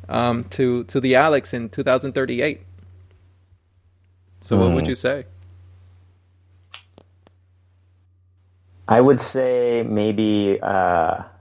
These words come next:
Speaker 2: you know, approaching problems with pessimism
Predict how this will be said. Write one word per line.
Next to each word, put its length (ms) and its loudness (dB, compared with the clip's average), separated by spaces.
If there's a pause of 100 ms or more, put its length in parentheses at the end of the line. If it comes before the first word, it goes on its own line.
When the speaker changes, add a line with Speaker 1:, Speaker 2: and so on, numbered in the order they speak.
(260)
Speaker 2:
you 80 -2
know, 140 0
approaching 580 0
problems 920 0
with 400 0 (600)
pessimism 1080 0